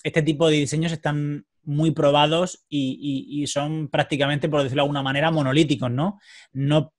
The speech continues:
no tienen por qué tener este problema, pero aún así es un momento m-, muy complicado porque además durante la reentrada suelen perder las comunicaciones,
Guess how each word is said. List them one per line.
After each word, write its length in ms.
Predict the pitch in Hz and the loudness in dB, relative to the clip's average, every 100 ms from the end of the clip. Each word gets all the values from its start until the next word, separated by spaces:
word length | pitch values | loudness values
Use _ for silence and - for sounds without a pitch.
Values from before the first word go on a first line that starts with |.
| _ | _
no 380 | _ 147 143 151 | _ -10 -4 -2
tienen 200 | 156 151 | 0 0
por 120 | 147 | 0
qué 100 | 135 | 0
tener 220 | 135 135 135 | 0 2 2
este 140 | 147 | 2
problema, 260 | 120 143 170 | 2 2 4
pero 140 | 135 | 4
aún 60 | 127 | 2
así 100 | 127 | 2
es 60 | |
un 40 | 185 | 2
momento 320 | 165 165 156 | 4 2 2
m-, 140 | 147 143 _ - | 0 -2 _ -6
muy 200 | 143 151 | -2 0
complicado 500 | 151 139 135 151 185 | 0 0 4 4 4
porque 180 | 165 139 | 4 4
además 440 | 123 139 - - - | 2 2 -4 -12 -10
durante 280 | 135 127 | -6 -2
la 80 | 131 | -2
reentrada 420 | 127 127 - 139 | 0 -2 -2 -2
suelen 220 | 127 139 127 | 0 -2 -2
perder 180 | 131 135 | 0 0
las 120 | 127 | -2
comunicaciones, 640 | 135 131 131 - 151 180 | -4 -2 -2 0 0 0